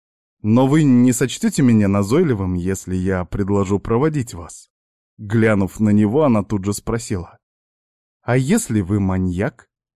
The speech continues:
серьёзно спросила она, рассчитывая услышать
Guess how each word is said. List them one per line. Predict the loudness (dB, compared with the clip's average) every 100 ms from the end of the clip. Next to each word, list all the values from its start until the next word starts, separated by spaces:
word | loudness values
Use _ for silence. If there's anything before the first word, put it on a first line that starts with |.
| _
серьёзно | -4 0 2 0 0 -2
спросила | -4 -6 -4 -2 0 2
она, | 2 0
рассчитывая | -2 -4 -8 -8 -4 0 2
услышать | 0 -2 -4 -4 -10